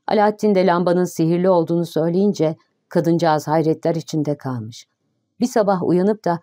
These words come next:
kendini Afrika'da, herkesten ve her şeyden uzakta bulunca ne kadar korktuğunu anlatmış. Alaaddin artık bu düşmanlığı kendine büyücünün yaptığını anlatmış. Karısını onu sormuş.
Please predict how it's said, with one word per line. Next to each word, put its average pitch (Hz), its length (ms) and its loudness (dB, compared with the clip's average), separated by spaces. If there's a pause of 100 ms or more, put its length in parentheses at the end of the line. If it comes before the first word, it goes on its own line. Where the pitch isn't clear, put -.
(220)
kendini 196 380 0
Afrika'da, 147 680 -4 (240)
herkesten 262 640 0
ve 214 120 4
her 208 200 4
şeyden 196 340 0
uzakta 190 480 -2
bulunca 196 300 0
ne 190 160 -2
kadar 196 340 2
korktuğunu 196 460 0
anlatmış. 190 640 -2 (800)
Alaaddin 180 460 0
artık 175 460 -4
bu 208 120 0
düşmanlığı 180 560 0
kendine 175 480 0
büyücünün 175 480 0
yaptığını 180 460 -2
anlatmış. 151 680 -8 (880)
Karısını 226 680 0 (260)
onu 190 160 2
sormuş. 147 580 -6